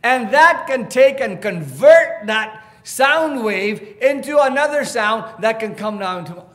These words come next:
that's beautiful. That's amazing. That's absolutely amazing.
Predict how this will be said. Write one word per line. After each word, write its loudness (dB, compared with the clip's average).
that's -18
beautiful. -10
That's -4
amazing. -4
That's -4
absolutely -4
amazing. -10